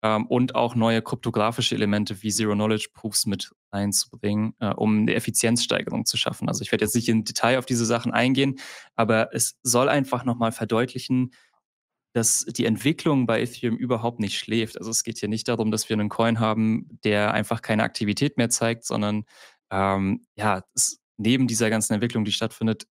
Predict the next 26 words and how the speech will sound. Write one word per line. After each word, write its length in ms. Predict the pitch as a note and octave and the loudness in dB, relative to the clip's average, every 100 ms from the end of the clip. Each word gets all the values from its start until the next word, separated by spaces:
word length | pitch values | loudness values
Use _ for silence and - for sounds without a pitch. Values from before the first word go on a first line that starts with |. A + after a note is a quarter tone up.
| _ | _
gibt 160 | A#2 B2+ | -6 -2
es 120 | - | 0
ja 80 | A2 | 0
auch 40 | |
noch 160 | G#2+ A2 | 0 2
'n 160 | G#2 | 0
Layer 220 | A2 G#2 G#2 | 2 0 2
zwei 220 | - B2+ | 2 2
Netzwerk, 420 | A#2+ - A2 A2+ | 2 0 -2 -4
das 140 | - - | -4 -4
am 160 | G2 | -4
Boomen 320 | G#2 A#2 A#2+ | -2 0 0
ist. 320 | B2 C#3 - - - - - _ | 2 0 0 -4 -20 -20 -20 _
Ähm, 520 | G2 F#2+ F#2+ G2 G2 _ - | -4 -2 0 -2 -4 _ -8
die, 400 | G2 F#2+ F#2+ G2 | -4 -2 0 -2
die 120 | - - | -4 -4
Adoption 640 | A2+ - - A2+ A#2+ A#2 | -4 -2 0 4 4 2
steigt 300 | A#2+ A2 G#2+ | 2 0 0
so 60 | - | -2
stark 420 | - A2+ A2 - | -2 -2 -2 -4
wie 380 | G#2+ G#2 G#2+ - - B2 _ - | -2 0 0 -2 -10 -16 _ -4
noch 260 | A#2+ - | -4 -2
nie, 340 | G#2+ A#2+ E3+ F3 - | 2 2 2 0 -4
würde 140 | - | -2
ich 100 | - | 0
sagen. 460 | - C2 - D#2 | 0 0 0 -2